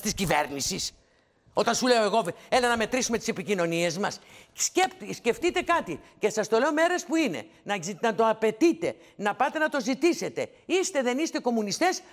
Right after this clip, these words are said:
πάρτε τουλάχιστον το αίσθημα της διεκδίκησης.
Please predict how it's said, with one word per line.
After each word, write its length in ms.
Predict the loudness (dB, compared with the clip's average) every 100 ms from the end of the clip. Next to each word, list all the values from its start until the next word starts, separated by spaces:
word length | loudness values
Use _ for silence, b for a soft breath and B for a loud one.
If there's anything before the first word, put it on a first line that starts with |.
| B
πάρτε 260 | 0 0 -4
τουλάχιστον 540 | 0 0 0 0 -2 -4 B B
το 80 | 2
αίσθημα 380 | 2 2 -2 -2
της 160 | -4
διεκδίκησης. 760 | -2 -2 0 0 -2 -4 -6